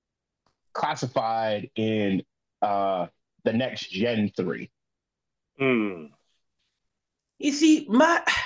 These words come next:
Speaker 3: I think they gotta try their, I, I,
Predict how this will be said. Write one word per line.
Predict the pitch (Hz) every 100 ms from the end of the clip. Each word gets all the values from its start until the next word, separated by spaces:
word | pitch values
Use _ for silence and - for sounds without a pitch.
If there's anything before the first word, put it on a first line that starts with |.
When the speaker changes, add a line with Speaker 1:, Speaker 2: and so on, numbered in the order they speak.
| - _ _ _ _ _ _ _ _ _
Speaker 3:
I | 285
think | 285 311
they | 269
gotta | 247 214
try | 190 208 190
their, | 180 139 117 - _ -
I, | 208 - 180 214
I, | -